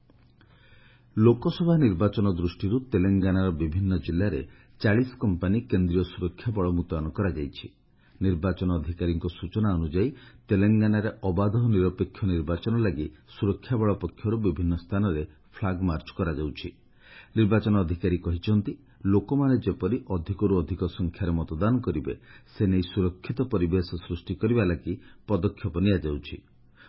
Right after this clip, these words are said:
ଗତକାଲି ଖମାମ ଏବଂ ନାଲଗୋଣ୍ଡାରେ କେନ୍ଦ୍ରୀୟ ସୁରକ୍ଷା ବଳ ଏବଂ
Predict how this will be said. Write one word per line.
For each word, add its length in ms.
ଗତକାଲି 580
ଖମାମ 400
ଏବଂ 260
ନାଲଗୋଣ୍ଡାରେ 640
କେନ୍ଦ୍ରୀୟ 420
ସୁରକ୍ଷା 480
ବଳ 160
ଏବଂ 180